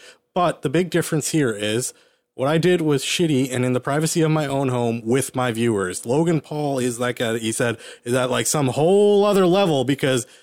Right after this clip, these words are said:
this guy goes out explicitly travels, and then he rubs people's faces in his, like, disrespect, rudeness,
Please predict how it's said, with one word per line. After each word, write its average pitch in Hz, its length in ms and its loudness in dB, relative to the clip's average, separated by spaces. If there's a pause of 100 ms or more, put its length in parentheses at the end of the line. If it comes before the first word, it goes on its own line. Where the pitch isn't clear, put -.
(140)
this 120 500 2
guy 123 460 0 (800)
goes 196 340 4
out 190 400 0 (560)
explicitly 190 720 0
travels, 165 640 2 (240)
and 175 200 2
then 190 100 4
he 185 120 4
rubs 175 540 2
people's 190 540 0
faces 151 680 0 (280)
in 180 180 2
his, 180 280 2
like, 165 340 0 (300)
disrespect, 160 720 -2
rudeness, 139 840 0